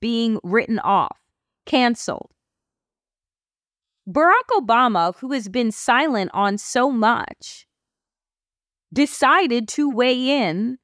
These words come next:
to this conflict and did so in what I will say was arguably probably the best way that he could,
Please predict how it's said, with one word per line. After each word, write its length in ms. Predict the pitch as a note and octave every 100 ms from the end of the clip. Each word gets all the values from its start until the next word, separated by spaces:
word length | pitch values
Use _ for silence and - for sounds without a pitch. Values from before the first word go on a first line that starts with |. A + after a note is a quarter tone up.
| _ _ -
to 260 | - C#4
this 280 | G#3+ A3 -
conflict 760 | - C#4+ E4+ E3 - - _ _ _ _ _ _ _ _ _ _ _ _ _ _ _ _ -
and 640 | C#4 D4 D4+ D4 C#4 C4 _ _ _ _ _ _ _ G#3
did 300 | F#3+ F#4 A#4
so 580 | - - G3 C#3 B2 C#4 _ -
in 220 | A3+ A3
what 160 | A3
I 220 | G#3+ A3+ D#4
will 180 | C4+
say 560 | A#3 - F3 C3 B2+ C4 - _ _ _ _ _ _ _ _ _ _ _ _
was 340 | G3 B3 B3 -
arguably 920 | A3 B3 B3 B3+ G#3 F3 D#3+ D#3+ G#3+ - _ _ _ _ _ _ _ _
probably 880 | - C#4+ D4 B3 A3 G#3 G3+ G3 - _ _ _ _ _ _
the 200 | G3+ A#3+
best 400 | F#3 A3+ C4+ -
way 540 | G#3+ F#3 F3 F3 F#3 -
that 260 | F#3 F#3+
he 160 | F#3+ A#3+
could, 460 | - F4+ - -